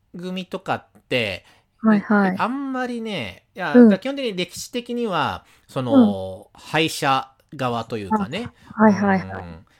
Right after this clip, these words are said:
Speaker 1: だ-、あんまりその、いわゆる歴史の授業とかでやらないから、だ-、
Speaker 2: はいはい。
Speaker 1: 例えば信長とか、秀吉、
Speaker 2: うんうん。
Speaker 1: 家康とかね、
Speaker 2: うん。
Speaker 1: まあ、そういう、
Speaker 2: うん。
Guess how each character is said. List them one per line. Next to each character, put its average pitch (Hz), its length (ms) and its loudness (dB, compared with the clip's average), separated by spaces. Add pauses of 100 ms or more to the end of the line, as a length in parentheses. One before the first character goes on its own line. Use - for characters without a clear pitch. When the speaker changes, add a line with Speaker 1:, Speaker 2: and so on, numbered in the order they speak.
Speaker 1:
だ-、 151 200 -6 (140)
あ 202 60 -8
ん 196 60 -6
ま 196 80 0
り 180 80 -6
そ 202 100 -8
の、 165 720 -4 (400)
い 208 100 -4
わ 269 80 4
ゆ 330 60 -4
る 156 120 -4
歴 127 220 -6
史 165 120 -6
の 160 100 -4
授 147 180 -6
業 131 220 -2
と - 140 -14
か 92 140 -18
で 92 120 -12
や 101 140 -6
ら 131 100 -8
な 151 180 -6
い 127 100 -8
か - 200 -14
ら、 110 400 -6 (240)
だ-、 220 120 2
Speaker 2:
は 202 100 6
い 190 40 2
は 185 320 0
い。 202 200 -8
Speaker 1:
例 220 80 -4
え 254 40 -4
ば 202 100 0
信 131 300 -4
長 143 280 -4
と 180 120 -6
か、 139 540 0
秀 - 160 -14
吉、 208 360 6
Speaker 2:
う 226 40 6
ん 214 60 8
う - 100 6
ん。 - 20 0
Speaker 1:
家 131 220 -6
康 - 300 -10
と 240 80 -4
か 220 140 6
ね、 208 140 2
Speaker 2:
う - 20 -8
ん。 202 40 -12
Speaker 1:
ま 190 60 -4
あ、 - 40 -6
そ 196 220 -4
う 240 60 8
い 233 40 10
う、 208 280 4 (320)
Speaker 2:
う 185 80 -8
ん。 - 20 -6